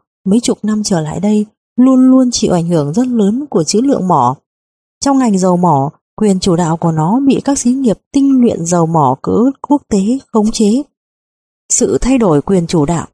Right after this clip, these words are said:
có liên quan với các nhân tố bên ngoài, ví như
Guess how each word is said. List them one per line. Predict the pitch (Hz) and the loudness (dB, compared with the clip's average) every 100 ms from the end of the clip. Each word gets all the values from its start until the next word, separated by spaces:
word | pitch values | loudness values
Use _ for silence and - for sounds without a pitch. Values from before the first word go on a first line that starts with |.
| _ | _
có | - 170 | -4 0
liên | 226 214 | 2 0
quan | 208 208 208 | 0 -2 0
với | 190 190 | 0 -2
các | 240 | -2
nhân | 233 202 | 0 0
tố | 190 185 | 0 0
bên | 214 208 | 0 0
ngoài, | 180 151 147 - _ _ _ _ | 0 0 -6 -10 _ _ _ _
ví | 196 | 0
như | 220 233 220 | 2 4 4